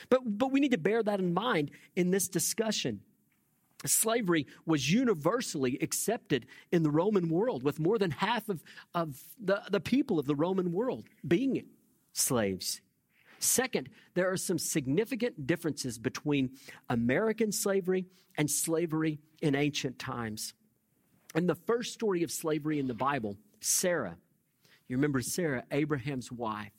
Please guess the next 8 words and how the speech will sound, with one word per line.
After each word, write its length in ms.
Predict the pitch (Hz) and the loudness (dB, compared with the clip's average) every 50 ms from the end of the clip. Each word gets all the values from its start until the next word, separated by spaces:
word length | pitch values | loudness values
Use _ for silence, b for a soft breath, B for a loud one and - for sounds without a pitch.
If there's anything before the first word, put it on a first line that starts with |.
| _ _ _ _ b b b b b | _ _ _ _ b b b b b
she 200 | - - 208 202 | -2 0 0 0
found 380 | - - 208 202 202 220 185 | 2 0 -2 0 0 0 0
herself 420 | 165 175 151 - - - 165 127 - - | -2 -2 -4 -2 -4 -4 -4 -4 -6 -2
barren, 460 | 131 165 165 151 131 113 104 104 117 B B B B B B | -2 0 0 0 -2 -2 -4 -6 -8 B B B B B B
and 180 | 175 156 - | -2 -2 0
she 240 | - - - 214 226 | 0 0 0 0 0
gave 460 | 190 165 185 175 175 170 165 156 143 123 - _ _ | 2 2 0 2 2 0 0 -2 -4 -10 -14 _ _
her 500 | _ - - - 190 185 180 190 185 180 | _ -10 -2 0 2 2 2 0 -2 -4